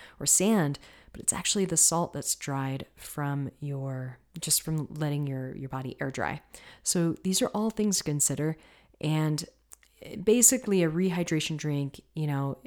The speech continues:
I'm gonna go ahead and link it in the show notes, some things that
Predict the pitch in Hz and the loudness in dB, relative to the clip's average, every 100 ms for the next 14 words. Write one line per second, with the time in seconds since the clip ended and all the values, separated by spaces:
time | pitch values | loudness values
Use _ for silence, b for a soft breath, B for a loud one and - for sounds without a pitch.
0 | - - 202 262 220 175 160 151 147 151 | -18 -2 4 6 6 4 0 0 0 -2
1 | 147 - 143 143 143 143 139 - 156 143 | -2 -4 -2 -2 -2 -2 0 0 0 0
2 | 160 151 143 - B B B B B 160 | -2 0 0 -2 B B B B B -2
3 | 139 139 | -2 -2